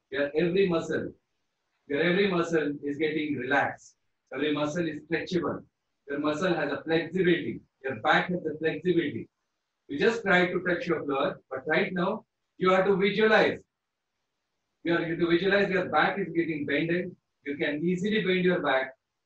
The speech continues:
You can easily bend your back. You just have to visualize. You don't have to bend physically. Just imagine that you are bending your back. Your palm is getting touched. There is a very much flexibility in your back. Every muscle is getting released. Every muscle is getting released.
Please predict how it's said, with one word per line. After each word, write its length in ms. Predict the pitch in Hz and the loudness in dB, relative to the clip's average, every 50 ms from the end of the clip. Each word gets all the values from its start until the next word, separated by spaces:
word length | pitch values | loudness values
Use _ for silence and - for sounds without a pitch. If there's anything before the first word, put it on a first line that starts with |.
| _ - | _ -4
You 80 | 165 | -2
can 160 | 175 190 190 196 | 0 0 0 2
easily 400 | 196 175 160 214 226 220 226 180 | 0 0 0 0 2 2 2 2
bend 180 | 180 175 165 | 2 4 4
your 220 | 165 160 151 139 135 | 4 4 2 2 0
back. 260 | 127 127 123 120 - - - _ _ _ _ _ _ | 0 0 0 -2 -4 -8 -14 _ _ _ _ _ _
You 100 | - 170 | -4 2
just 180 | 165 240 233 240 | 2 4 4 4
have 100 | 226 208 | 2 2
to 80 | 214 | 2
visualize. 480 | 185 165 170 175 185 180 185 175 151 151 | 2 2 2 2 2 2 2 0 2 0
You 80 | 170 175 | 0 0
don't 160 | 196 196 185 | 0 0 0
have 140 | 185 175 170 | 0 0 -2
to 60 | 160 | -2
bend 420 | 147 156 160 170 - 110 95 - - _ | -4 -2 -2 -2 -2 -4 -8 -12 -16 _
physically. 460 | - - - - - - 110 - - - _ _ _ _ _ _ _ _ _ _ 165 | -14 -12 -12 -10 -8 -8 -8 -8 -12 -16 _ _ _ _ _ _ _ _ _ _ -4
Just 240 | 185 226 220 - 196 | -2 -2 -4 -4 -4
imagine 440 | 180 175 180 180 175 185 185 180 170 | -2 -2 0 0 0 -2 -4 -4 -4
that 160 | 180 175 170 | -4 -4 -2
you 100 | 170 160 | -4 -4
are 100 | 151 147 | -2 -2
bending 220 | 151 151 151 156 | -4 -4 -4 -4
your 180 | 160 160 - 139 | -4 -4 -4 -2
back. 240 | 135 131 131 131 - - _ _ _ _ - | -2 -4 -4 -4 -6 -12 _ _ _ _ -12
Your 140 | 143 139 | -12 -8
palm 340 | - 165 165 175 190 190 190 | -6 -4 -2 -2 0 -2 -2
is 60 | 180 165 | -4 -4
getting 280 | 165 151 165 156 139 | -4 -4 -6 -8 -8
touched. 300 | - 151 143 143 143 - - _ _ _ _ _ _ _ - | -6 -4 -4 -4 -4 -6 -12 _ _ _ _ _ _ _ -4
There 120 | 156 160 | -4 -2
is 80 | 156 165 | -2 -4
a 140 | - - - | -6 -8 -6
very 220 | - 160 170 180 196 | -4 -2 -2 0 -2
much 180 | 208 196 - | -2 -4 -6
flexibility 580 | - 165 165 165 165 190 202 202 202 - 190 185 | -4 -4 -4 -4 -4 -4 -4 -4 -2 -4 -4 -2
in 40 | 170 | -2
your 160 | 165 147 139 | -2 -2 -2
back. 300 | 135 127 127 127 127 127 - _ _ _ 156 | -4 -4 -4 -4 -6 -8 -12 _ _ _ -4
Every 200 | 170 185 202 196 180 | -2 0 0 0 0
muscle 260 | 175 170 - 208 202 | 0 -2 -4 -2 -2
is 120 | 202 170 | -2 -2
getting 260 | 165 175 170 175 156 151 | -2 -4 -2 -2 -4 -4
released. 400 | 151 147 151 151 151 151 147 - _ _ _ _ _ _ - | -4 -6 -4 -6 -6 -8 -10 -12 _ _ _ _ _ _ -6
Every 180 | 165 185 220 220 | -4 -2 0 -2
muscle 260 | 202 190 175 190 185 | -2 -2 -4 -4 -4
is 100 | 175 165 | -4 -2
getting 260 | 165 165 151 160 151 | -2 -4 -4 -4 -4
released. 400 | 143 143 143 143 143 143 143 - | -4 -4 -4 -4 -6 -6 -8 -10